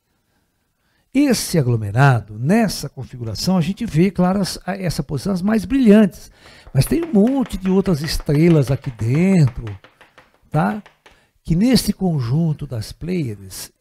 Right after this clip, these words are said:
existem aproximadamente mil estrelas, das quais a mais brilhante deste grupo aqui é a chamada Alcione,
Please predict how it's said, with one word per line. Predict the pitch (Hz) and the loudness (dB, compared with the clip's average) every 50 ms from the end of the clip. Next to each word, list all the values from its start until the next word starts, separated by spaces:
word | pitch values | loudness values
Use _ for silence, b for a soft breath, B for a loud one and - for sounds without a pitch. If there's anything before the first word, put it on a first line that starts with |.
| _ | _
existem | - 151 123 107 131 180 175 147 - - 185 185 - _ _ _ | -6 -6 -4 -2 -4 -4 -4 -4 -6 -6 -8 -8 -8 _ _ _
aproximadamente | - 196 208 226 214 - - 185 175 151 - - - 139 131 131 127 120 120 110 113 123 131 143 151 131 - - 190 175 147 - _ _ _ _ _ _ _ _ _ _ _ _ _ _ _ _ | -4 -2 -2 -2 -4 -8 -8 -6 -6 -6 -8 -10 -8 -6 -4 -4 -4 -4 -8 -8 -6 -6 -6 -6 -6 -8 -10 -12 -12 -12 -12 -16 _ _ _ _ _ _ _ _ _ _ _ _ _ _ _ _
mil | - 151 156 160 165 170 190 220 240 240 - _ _ _ _ _ _ _ _ _ _ _ _ _ _ _ _ _ _ _ _ _ _ _ _ _ | -10 -6 -2 0 0 0 0 -2 -6 -10 -18 _ _ _ _ _ _ _ _ _ _ _ _ _ _ _ _ _ _ _ _ _ _ _ _ _
estrelas, | - 165 - - - 143 127 131 131 127 123 110 98 - - - - - - - _ _ _ _ _ _ _ _ _ _ _ _ _ _ _ _ _ _ _ _ _ _ _ _ _ _ _ _ _ _ _ _ _ _ _ _ _ _ _ _ _ _ _ _ _ _ _ _ _ | -14 -14 -14 -10 -8 -4 0 2 2 2 2 0 -4 -10 -12 -14 -14 -14 -18 -20 _ _ _ _ _ _ _ _ _ _ _ _ _ _ _ _ _ _ _ _ _ _ _ _ _ _ _ _ _ _ _ _ _ _ _ _ _ _ _ _ _ _ _ _ _ _ _ _ _
das | 151 160 147 - | 0 0 0 0
quais | - - 180 175 - | 2 4 4 6 6
a | 190 185 | 6 4
mais | 180 196 233 254 269 220 - | 4 4 2 2 2 2 2
brilhante | 180 226 220 202 175 170 180 196 214 220 208 - 175 | 2 4 4 8 8 10 10 10 10 8 6 4 0
deste | 147 151 147 127 - - 147 | 2 2 2 2 2 -2 -6
grupo | 123 123 139 147 139 127 - - | -6 -4 -4 -2 -4 -4 -4 -4
aqui | 123 - - - 208 226 202 135 b b b b b b b | -6 -6 -4 -2 0 2 2 0 b b b b b b b
é | - 180 | -2 0
a | 180 175 | 0 0
chamada | 170 - - 202 190 180 180 180 185 185 - - | -2 -2 -4 -2 0 0 0 0 0 -2 -2 -2
Alcione, | 180 185 185 190 - - _ - - - - - - 202 190 170 160 180 185 170 147 123 101 82 78 - | -2 -2 -2 -4 -8 -12 _ -16 -14 -14 -14 -14 -10 -6 -4 -4 -4 -2 -4 -4 -4 -4 -4 -6 -8 -12